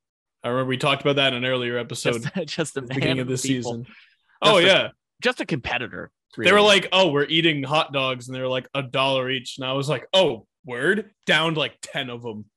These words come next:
Speaker 1: throughout
Speaker 2: Yeah.
Speaker 1: the course of the game. It was great. I'm just, I'm just there for the spirit of it, man.
Speaker 2: So, yeah, maybe, I don't know,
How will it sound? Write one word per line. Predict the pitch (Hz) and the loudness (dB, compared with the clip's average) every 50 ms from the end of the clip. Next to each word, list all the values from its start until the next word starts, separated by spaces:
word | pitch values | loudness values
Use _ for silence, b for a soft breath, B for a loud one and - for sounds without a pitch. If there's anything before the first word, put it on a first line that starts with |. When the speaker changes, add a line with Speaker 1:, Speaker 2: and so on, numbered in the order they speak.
| _ _ _ | _ _ _
Speaker 1:
throughout | 139 131 127 120 | -2 0 0 0
Speaker 2:
Yeah. | 131 | -2
Speaker 1:
the | - 120 | -4 -4
course | - 139 127 127 - - | -4 -4 -4 -4 -6 -8
of | 120 | -12
the | 120 | -10
game. | 107 131 127 123 117 101 | -6 -4 -4 -4 -4 -6
It | 101 | -8
was | 110 113 - | -10 -10 -6
great. | - 131 117 113 113 | -2 -2 0 0 0
I'm | 123 143 | 0 0
just, | 143 139 - - b b b b b - | -2 -2 -4 -6 b b b b b 0
I'm | 147 180 | 2 2
just | 185 139 | 4 4
there | 165 160 165 | 4 4 4
for | 160 151 | 2 0
the | 135 | -2
spirit | 131 - - 143 143 143 131 113 | -4 -4 -2 0 0 0 0 -2
of | 107 107 | -4 -6
it, | 104 - | -10 -14
man. | 107 107 104 104 131 - _ _ _ _ _ _ _ _ _ _ _ _ | -14 -14 -14 -14 -16 -18 _ _ _ _ _ _ _ _ _ _ _ _
Speaker 2:
So, | - 127 | -4 -2
yeah, | 139 165 170 131 | 0 0 -2 -2
maybe, | 120 127 131 139 156 156 151 151 | -2 -6 -4 -2 -2 0 0 0
I | - 110 135 | -2 -4 -4
don't | 151 139 | -6 -6
know, | 123 120 127 139 - | -4 -4 -4 -4 -6